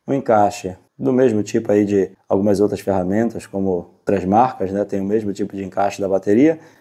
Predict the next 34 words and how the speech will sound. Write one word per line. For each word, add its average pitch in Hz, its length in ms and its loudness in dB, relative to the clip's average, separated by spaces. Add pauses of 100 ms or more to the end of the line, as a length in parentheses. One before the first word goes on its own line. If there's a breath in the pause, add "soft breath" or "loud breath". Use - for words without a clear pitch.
Vem 131 320 2
com 123 380 2 (340)
carregador 135 920 2
de 123 100 -8
bateria, 107 580 -4 (440)
carregador 107 480 4
de 95 100 -2
pino, 170 640 -2
ao 104 100 -10
invés 98 280 2
de 92 80 -6
ser 101 160 0
aqueles 95 280 0
carregadores 95 600 0
de 113 80 -2
mesa. 151 420 2 (480 soft breath)
Pegou 104 300 2
aqui 104 180 0
o 98 60 0
carregador, 107 720 2
só - 180 2
ir 113 60 6
ligar 107 200 4
na 107 120 0
tomada, 123 500 2
bivolt, 110 640 -4 (220)
e 135 160 -2
conectar 127 960 -2 (160)
aqui, 107 260 0
ó, 90 80 2 (160)
no 101 100 -2
pino 113 320 0
da 110 120 6
bateria. 107 500 2